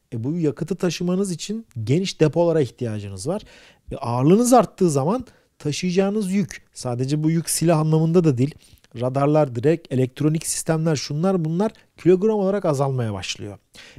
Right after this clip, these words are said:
Yani bir İHA'dan kalkıp iki saat uçması beklenmiyor. Şimdi bir bakıyorsunuz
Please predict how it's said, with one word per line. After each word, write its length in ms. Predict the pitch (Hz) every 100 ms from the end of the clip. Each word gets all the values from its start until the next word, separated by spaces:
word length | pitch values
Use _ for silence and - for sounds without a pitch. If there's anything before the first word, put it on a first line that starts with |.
| -
Yani 100 | 131
bir 60 |
İHA'dan 420 | 180 165 165 165 156
kalkıp 340 | 156 147 147
iki 200 | - -
saat 260 | 156 160 143
uçması 420 | 147 143 131 190
beklenmiyor. 540 | 135 - 139 127 107 95 - -
Şimdi 260 | - 123 131
bir 100 | 160
bakıyorsunuz 600 | 165 139 123 131 143